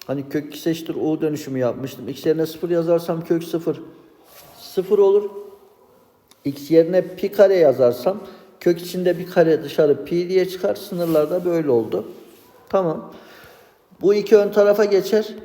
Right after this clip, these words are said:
İki çarpı integral sıfırdan pi'ye sin u D U bulurum ben bunu.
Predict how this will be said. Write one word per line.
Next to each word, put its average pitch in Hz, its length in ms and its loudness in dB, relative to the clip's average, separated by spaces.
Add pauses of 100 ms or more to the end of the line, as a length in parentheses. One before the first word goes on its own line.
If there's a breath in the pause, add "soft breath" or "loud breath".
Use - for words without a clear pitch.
(100)
İki 170 200 -10
çarpı 180 340 2
integral 180 460 0
sıfırdan 185 640 -2
pi'ye 185 460 -2
sin 190 480 -8
u 170 480 0
D 165 300 6
U 190 440 -2 (120)
bulurum 120 400 -2
ben 101 100 -2
bunu. 95 300 -12